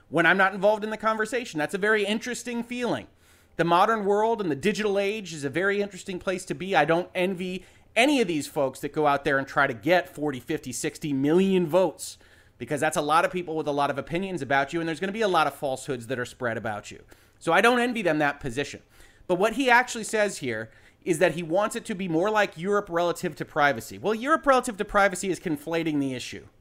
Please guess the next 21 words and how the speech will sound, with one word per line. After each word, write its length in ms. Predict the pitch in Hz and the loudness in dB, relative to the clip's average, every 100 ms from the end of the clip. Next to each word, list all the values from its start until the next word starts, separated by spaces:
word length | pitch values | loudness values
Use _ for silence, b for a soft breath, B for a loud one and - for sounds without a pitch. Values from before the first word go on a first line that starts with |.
| b b b | b b b
right? 240 | 143 147 160 | 0 0 0
He 120 | 269 | 2
does 200 | 311 302 | 4 6
it 60 | 269 | 4
all 120 | 226 | 4
right. 240 | 190 135 | 2 0
He 180 | 180 196 | -4 0
actually 360 | 202 202 190 165 | 2 2 -2 -4
separates 460 | 196 180 160 147 | -2 -2 -2 -4
these 180 | 147 127 | -6 -6
things 220 | 143 123 | -4 0
out 180 | 151 151 | 2 2
in 80 | 127 | 0
his 140 | 123 | -8
previous 380 | - 151 123 123 | -10 -10 -8 -6
answer 240 | 151 147 | -6 -6
where 140 | 110 110 | -10 -10
he 80 | 120 | -8
talks 260 | 131 117 | -6 -6
about 260 | 123 110 - | -6 -6 0
data 380 | 185 165 151 | 2 4 4